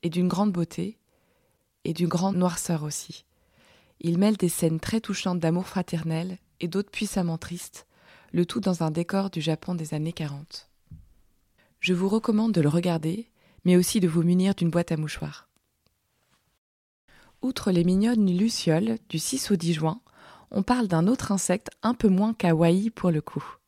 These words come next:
la menthe religieuse. Avec la micro-saison qui s'intitule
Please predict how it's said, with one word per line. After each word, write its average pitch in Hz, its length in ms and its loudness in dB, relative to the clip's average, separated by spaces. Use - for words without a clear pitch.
la 151 140 2
menthe 190 240 2
religieuse. 151 560 -2
Avec 190 300 2
la 180 80 4
micro-saison 165 640 0
qui - 120 -6
s'intitule 175 640 -4